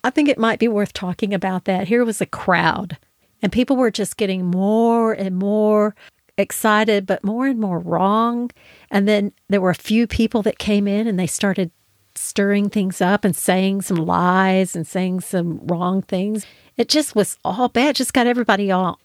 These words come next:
angry. I want my children to know that who you hang out with, who you are with really matters. And sometimes the people you hang out with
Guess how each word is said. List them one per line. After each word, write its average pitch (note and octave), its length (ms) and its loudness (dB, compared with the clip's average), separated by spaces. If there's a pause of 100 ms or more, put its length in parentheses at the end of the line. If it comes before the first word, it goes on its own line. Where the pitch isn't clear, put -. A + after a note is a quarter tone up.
angry. F3+ 640 -4 (600)
I E4 120 0 (120)
want G4+ 140 -6
my G3 160 0
children F3+ 380 -6
to F#3 140 -6
know F#3 280 -4
that - 200 -10 (100)
who D4 340 2
you B3+ 260 2
hang G#3+ 400 0
out F3+ 300 0
with, C#4+ 500 -2 (220)
who C#4+ 280 2
you A#3+ 280 2
are F3 140 2
with F#3 540 -2 (100)
really B3 280 2
matters. F3+ 840 -2 (300)
And A3+ 120 0
sometimes C4+ 720 -2
the F#3+ 100 -2
people C#4 400 -2
you A3+ 200 0
hang G3+ 360 -2
out A3 300 2
with F#3+ 380 0